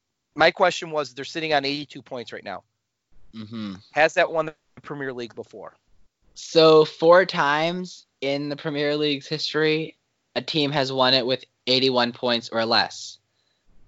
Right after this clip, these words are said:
Speaker 2: So there's that. And also, I saw this graphic, which, um, I'll see if I can pull it up, but if not, well, obviously it's a podcast, so it's only audio, but it said that Liverpool has eighty-two points,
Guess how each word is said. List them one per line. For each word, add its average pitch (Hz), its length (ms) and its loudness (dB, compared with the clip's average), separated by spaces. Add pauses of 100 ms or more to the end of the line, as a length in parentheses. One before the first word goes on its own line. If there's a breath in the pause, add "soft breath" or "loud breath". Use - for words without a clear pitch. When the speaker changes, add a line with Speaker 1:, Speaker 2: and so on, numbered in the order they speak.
(200)
Speaker 2:
So 117 720 0 (220)
there's 120 260 -2
that. 131 400 2 (100)
And 160 360 4
also, 190 680 6 (220)
I 143 120 0
saw 160 280 2
this 156 200 -8
graphic, 160 540 0
which, 139 420 -2 (240)
um, 123 540 0 (680 loud breath)
I'll 143 100 2
see 190 180 2
if 196 120 2
I 180 80 4
can 170 180 -6
pull 147 220 0
it 135 80 0
up, 135 240 2
but 143 180 0
if 156 260 -4
not, 147 380 4 (680)
well, 123 100 0
obviously 131 400 2
it's - 100 -10
a - 40 -18
podcast, 123 520 0
so 127 80 -6
it's 120 140 -10
only 123 160 -4
audio, 113 400 2
but 151 280 4
it 151 140 -2
said 175 360 2
that 160 320 6
Liverpool 175 500 0
has 160 260 2
eighty-two 165 420 -2
points, 160 540 -6